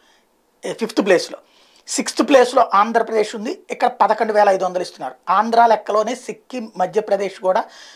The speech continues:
పదకొండు వేల ఐదు వందలు ఇస్తుంటే, ఆ తర్వాత స్థానాల్లో కర్ణాటక పదివేలు ఇస్తుంది,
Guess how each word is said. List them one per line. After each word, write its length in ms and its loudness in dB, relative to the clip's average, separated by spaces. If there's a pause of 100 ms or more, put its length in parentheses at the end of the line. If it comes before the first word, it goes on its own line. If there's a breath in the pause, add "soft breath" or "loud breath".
(160 loud breath)
పదకొండు 320 4
వేల 280 4
ఐదు 180 0
వందలు 200 0
ఇస్తుంటే, 520 -6
ఆ 140 6
తర్వాత 420 4
స్థానాల్లో 400 -2
కర్ణాటక 500 0
పదివేలు 360 -4
ఇస్తుంది, 460 -10